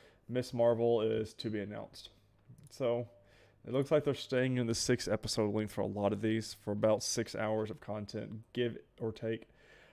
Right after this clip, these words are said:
Um, now, unpin that because our next news story says Frank Grillo to return as Crossbones in Marvel's What If series. Going right back to Collider by, on this one,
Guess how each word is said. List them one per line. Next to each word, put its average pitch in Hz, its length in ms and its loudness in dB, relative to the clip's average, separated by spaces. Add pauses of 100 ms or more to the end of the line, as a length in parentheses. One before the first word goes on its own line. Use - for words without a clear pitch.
(160)
Um, 107 540 -2 (320)
now, 120 240 0
unpin 139 560 0
that 127 260 2
because 117 260 0
our 113 120 6
next 120 320 0
news 123 180 2
story 117 260 0
says 113 160 -2
Frank 156 400 -2
Grillo 139 420 4
to 120 160 -8
return 120 360 -2
as 113 100 -4
Crossbones 110 680 -2
in 104 120 -4
Marvel's 110 380 0
What 107 380 -4 (100)
If 110 320 -4
series. 107 560 -8 (320)
Going 107 300 -2
right 120 280 6
back 113 200 0
to 113 60 -6
Collider 110 460 -2
by, 107 180 -2 (460)
on 110 140 -2
this 120 220 -2
one, 117 180 -2